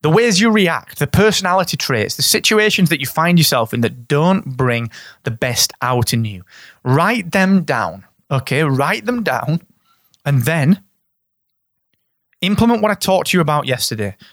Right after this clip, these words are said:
Look at those traits, and when you see them cropping up,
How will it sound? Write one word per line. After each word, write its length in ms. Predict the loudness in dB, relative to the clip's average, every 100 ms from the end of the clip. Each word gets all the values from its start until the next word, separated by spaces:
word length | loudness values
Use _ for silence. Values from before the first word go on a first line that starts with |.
| _ _ _
Look 300 | 0 2 0
at 120 | 0
those 280 | 2 0 0
traits, 520 | -4 -2 0 -2 -2 0
and 260 | 4 6 6
when 420 | 4 2 0 -4 _ _ _
you 140 | -2
see 320 | 0 2 2
them 140 | 2 0
cropping 440 | 0 -2 2 2
up, 300 | 2 0 -8